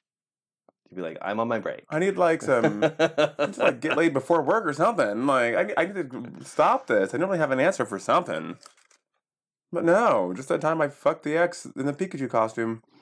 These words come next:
Speaker 1: You know, that's good.
Speaker 2: Yeah, I was Spider-Man, he was Pikachu, and yep. Mm-hmm.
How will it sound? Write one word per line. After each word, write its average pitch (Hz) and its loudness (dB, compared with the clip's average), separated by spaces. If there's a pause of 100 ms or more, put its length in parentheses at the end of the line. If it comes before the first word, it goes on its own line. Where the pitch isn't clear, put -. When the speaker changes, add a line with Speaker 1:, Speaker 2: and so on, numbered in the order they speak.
(1500)
Speaker 1:
You 151 0
know, 208 2
that's 220 -2
good. 226 -4 (100)
Speaker 2:
Yeah, 220 -4
I 135 2
was 156 0
Spider-Man, 160 -2
he 151 -6
was 147 -10
Pikachu, 151 -6
and 117 -8
yep. 151 -6 (1400)
Mm-hmm. 151 -6